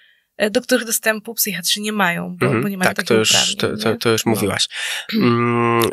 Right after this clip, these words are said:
Speaker 2: roz-, jak tak rozmawiamy sobie, to też tak mi się teraz wydaje przynajmniej, e, że dużo o takich negatywach tego A D H D, ale jeżeli są negatywy, to też coś w tej, mm, e, w tym A D H D musi być pozytywnego.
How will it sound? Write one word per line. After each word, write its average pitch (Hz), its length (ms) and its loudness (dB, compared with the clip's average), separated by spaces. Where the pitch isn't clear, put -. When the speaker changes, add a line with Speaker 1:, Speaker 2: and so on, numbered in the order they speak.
Speaker 2:
roz-, 123 140 -2
jak 110 140 0
tak - 160 0
rozmawiamy 131 400 4
sobie, 165 220 4
to 160 80 -4
też - 500 2
tak - 280 -4
mi 117 60 2
się - 140 2
teraz 113 260 4
wydaje 123 300 6
przynajmniej, 123 640 4
e, 104 540 0
że 110 220 -4
dużo 143 600 2
o 117 100 -6
takich 110 400 0
negatywach 156 760 4
tego 113 300 2
A 110 80 4
D 110 120 4
H 107 140 2
D, 101 240 0
ale 123 520 2
jeżeli 127 300 2
są 160 140 0
negatywy, 123 720 2
to 123 100 -6
też - 220 4
coś 139 180 0
w - 40 -6
tej, 120 340 -2
mm, 117 360 -8
e, 50 60 -12
w - 60 -12
tym 117 180 -2
A 113 80 0
D 107 100 2
H 110 140 0
D 107 120 2
musi 104 240 -2
być 98 160 -2
pozytywnego. 98 800 -6